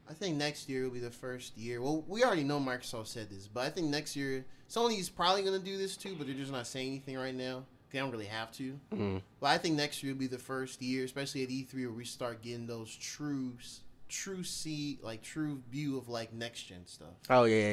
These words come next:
Speaker 2: yeah.
Speaker 1: We'll start hearing, you know, next X, well, next Xbox, P S five, you know, stuff
Speaker 2: Yeah.
Speaker 1: like that. So I think, I think this year kinda told me too. We kinda started seeing, like, "Oh man, we're finally seeing these games that's been, you know,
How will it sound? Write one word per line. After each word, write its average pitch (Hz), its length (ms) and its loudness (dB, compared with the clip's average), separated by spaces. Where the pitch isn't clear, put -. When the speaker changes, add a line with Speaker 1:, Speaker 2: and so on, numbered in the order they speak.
Speaker 2:
yeah. 98 100 2
Speaker 1:
We'll 139 160 -4
start 127 300 -2
hearing, 131 260 -2
you 127 60 -2
know, 101 340 -6
next 110 280 -8
X, 107 300 -8
well, 127 320 0
next 123 300 -6
Xbox, - 580 -10
P 139 220 -2
S 123 160 -2
five, 110 220 -10
you 104 80 -8
know, 95 100 -8
stuff 98 320 0
Speaker 2:
Yeah. 95 80 -2
Speaker 1:
like 113 220 -6
that. 98 240 -6
So 135 120 -2
I 156 100 10
think, 160 300 2
I 214 60 6
think 254 220 0
this 311 160 2
year 262 140 0
kinda 233 160 4
told 202 220 -2
me 170 100 2
too. 185 180 -4
We 208 140 -2
kinda 233 240 4
started 175 240 2
seeing, 165 220 -2
like, 139 100 0
"Oh 175 160 4
man, 160 160 2
we're 151 80 0
finally 170 260 2
seeing 160 300 2
these 151 180 2
games 143 320 0
that's 135 120 -8
been, 139 260 0
you 143 80 0
know, 113 200 -4